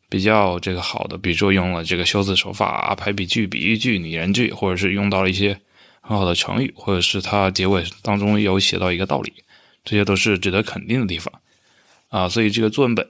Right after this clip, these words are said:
啊，也要检查。所以在日常的工作当中呢，就是每天上课、改作业，然后每一周应付各种检查。啊，除了这上，上面说到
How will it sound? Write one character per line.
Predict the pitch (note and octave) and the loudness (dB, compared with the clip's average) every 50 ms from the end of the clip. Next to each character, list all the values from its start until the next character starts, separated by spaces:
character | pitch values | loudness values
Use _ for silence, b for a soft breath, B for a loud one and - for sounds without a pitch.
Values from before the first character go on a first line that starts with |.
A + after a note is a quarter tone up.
| _ | _
啊， | - G2 F#2+ F2 F2 F2 F2 E2+ | -4 -2 -2 0 0 -2 -2 -2
也 | E2+ E2 | -2 0
要 | E2+ F2+ | 0 0
检 | F2+ F#2 F#2 F2 | 0 0 -2 -2
查。 | F2 - - G2 E2+ - - _ _ _ _ _ - - | -4 -4 -4 -4 -6 -8 -10 _ _ _ _ _ -12 -2
所 | - - A2 | 2 4 4
以 | A#2 | 4
在 | A2 A#2 A2+ G#2+ G#2 | 4 4 2 2 2
日 | A#2 E3 D3+ | 2 0 0
常 | A2+ G2+ G2 G2+ | 0 0 2 2
的 | G2+ | 2
工 | F#2+ F#2+ A2 A#2+ B2+ | 2 2 2 2 2
作 | B2 A#2+ | 2 2
当 | G2+ G2 F2+ | 2 2 0
中 | F2+ F#2 F#2 F2+ | 0 -2 -2 -4
呢， | F2 - - B B B B B B B B B B B B B B _ | -4 -6 -8 B B B B B B B B B B B B B B _
就 | - | -2
是 | F#2+ F#2+ | 0 2
每 | F#2 F2 | 2 2
天 | E2 F2+ F#2 F#2+ | 2 2 0 0
上 | F#2 G2+ G2 F2+ | 0 0 -2 0
课、 | - G#2+ G2 - - - | 2 2 2 0 -2 -4
改 | - F#2 | -4 -4
作 | E2+ F2+ F#2+ F#2 | 0 2 2 2
业， | F#2+ F2 | 2 2
然 | B1+ A#1+ C#2 F2 F2 | 2 0 -4 -4 -2
后 | - G2+ G2 | 0 0 0
每 | F#2+ F2 E2 E2 | 0 0 0 0
一 | F2 | 0
周 | E2+ F#2+ F#2 F2 - _ _ _ _ _ _ _ - - | 2 2 0 0 -2 _ _ _ _ _ _ _ -16 -14
应 | F#2 | -12
付 | F#2 - G#2 G2+ | -4 -2 0 2
各 | F#2+ A2 | 4 4
种 | G2 F#2+ | 4 2
检 | F2+ F2 E2 | 2 0 -2
查。 | E2 F2 E2+ - - - _ _ _ _ _ _ _ _ _ _ _ _ _ _ _ | -4 -6 -8 -8 -8 -16 _ _ _ _ _ _ _ _ _ _ _ _ _ _ _
啊， | G2+ F#2+ F2+ | -6 -4 -4
除 | F2 - - G#2 | -4 -2 0 2
了 | G#2 G#2 | 2 4
这 | G2 A2 G#2+ G2+ G2+ | 4 4 4 4 2
上， | - - - - A2+ - - D#3+ - | 0 0 -2 -4 -4 -4 -6 -4 -4
上 | - - C3 | -2 0 2
面 | B2 A2+ G2 | 2 2 2
说 | - A2 | 2 2
到 | G#2 G#2 F#2+ F2+ | 2 2 2 0